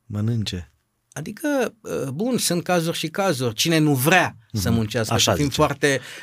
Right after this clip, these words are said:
Speaker 2: uh,
Speaker 1: Așa
Speaker 2: foarte
Speaker 1: zice.
Speaker 2: corecți cu nuanța.
Speaker 1: Da.
Speaker 2: A nu munci e una,
Speaker 1: E
Speaker 2: a
Speaker 1: diferit.
Speaker 2: nu vrea să
Speaker 1: Da,
Speaker 2: muncești
Speaker 1: da.
Speaker 2: alta.
Speaker 1: Să
Speaker 2: Sunt
Speaker 1: ne
Speaker 2: oameni care ar munci, dar nu pot.
Speaker 1: Nu pot.
Speaker 2: Au un anumit, uh, au un anumit, uh,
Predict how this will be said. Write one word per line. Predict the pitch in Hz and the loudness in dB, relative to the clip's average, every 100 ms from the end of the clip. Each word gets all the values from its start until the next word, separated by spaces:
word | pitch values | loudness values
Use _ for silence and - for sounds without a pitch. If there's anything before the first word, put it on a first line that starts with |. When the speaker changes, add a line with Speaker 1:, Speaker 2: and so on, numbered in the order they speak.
| - | -4
Speaker 2:
uh, | 101 | -2
Speaker 1:
Așa | 95 | 2
Speaker 2:
foarte | 151 151 | 4 2
Speaker 1:
zice. | - | 2
Speaker 2:
corecți | 143 147 - | 4 4 0
cu | - 120 | -2 0
nuanța. | 131 120 110 104 - 123 | 2 2 0 -2 -4 0
Speaker 1:
Da. | 113 | 4
Speaker 2:
A | 127 | 6
nu | 160 | 6
munci | 151 143 - | 4 2 4
e | 156 | 4
una, | 156 151 120 | 4 4 4
Speaker 1:
E | |
Speaker 2:
a | 104 | 4
Speaker 1:
diferit. | 127 123 117 | 4 4 4
Speaker 2:
nu | 160 156 | 6 4
vrea | 110 123 160 160 - - - | 2 4 4 4 0 -14 -12
să | - 123 | -4 2
Speaker 1:
Da, | |
Speaker 2:
muncești | 123 113 147 131 | 2 2 0 2
Speaker 1:
da. | 123 | 0
Speaker 2:
alta. | 110 110 | 0 -2
Speaker 1:
Să | |
Speaker 2:
Sunt | - 117 | 2 4
Speaker 1:
ne | |
Speaker 2:
oameni | 113 156 | 4 2
care | 143 143 143 | 2 0 2
ar | 139 135 | 0 0
munci, | 127 120 | 0 -2
dar | 143 139 | 0 0
nu | 139 | 2
pot. | 127 117 | 4 4
Speaker 1:
Nu | |
pot. | - 107 90 - | 4 0 0 -4
Speaker 2:
Au | 143 143 139 | 0 2 2
un | 139 | 0
anumit, | 139 143 143 - | 2 0 -2 -2
uh, | 135 123 | 0 0
au | 123 | 0
un | 127 | -2
anumit, | 127 131 | -2 -6
uh, | 123 | -4